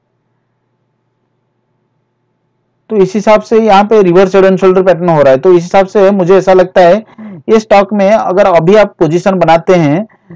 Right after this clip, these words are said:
तो आपको एक बढ़िया सा gain मिल सकता है, ठीक है। अगर किसी का portfolio में है तो भाई मैं आपको सबको बोलूंगा कि ये stock को hold कीजिए, आप loss में sell मत कीजिए, ठीक है। बहुत बेहतरीन stock है, जब इतना दिन आपने यहाँ पे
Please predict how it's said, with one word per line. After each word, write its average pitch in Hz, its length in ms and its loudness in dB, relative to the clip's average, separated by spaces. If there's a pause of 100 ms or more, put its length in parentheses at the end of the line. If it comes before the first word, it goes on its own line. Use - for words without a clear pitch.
(160)
तो 139 80 -4
आपको 233 300 -2
एक 233 180 -2
बढ़िया 185 260 2
सा - 160 -2
gain 180 220 0
मिल 147 160 -2
सकता 131 280 -6
है, 120 80 0
ठीक 190 220 -6
है। 196 60 -2
अगर 180 200 -2
किसी 180 260 -6
का 240 140 -2
portfolio 220 500 -2
में 208 100 0
है 196 260 0 (440)
तो 214 80 -4
भाई 196 180 2
मैं 220 140 0
आपको 220 240 -2
सबको 196 340 -4
बोलूंगा 190 320 2
कि 226 160 -6
ये 220 60 0
stock 185 260 0
को 196 80 0
hold 165 240 0
कीजिए, 143 260 -4
आप 180 200 2
loss 175 300 0
में 214 100 -2
sell 190 220 -2
मत 175 180 -2
कीजिए, 131 280 -4
ठीक 190 200 -4
है। 180 80 -2
बहुत 151 240 0
बेहतरीन 170 400 -2
stock 180 300 -2
है, 220 100 0 (360)
जब 190 180 0
इतना 185 320 0
दिन 220 220 0
आपने 220 260 0 (220)
यहाँ 185 320 -2
पे 202 320 2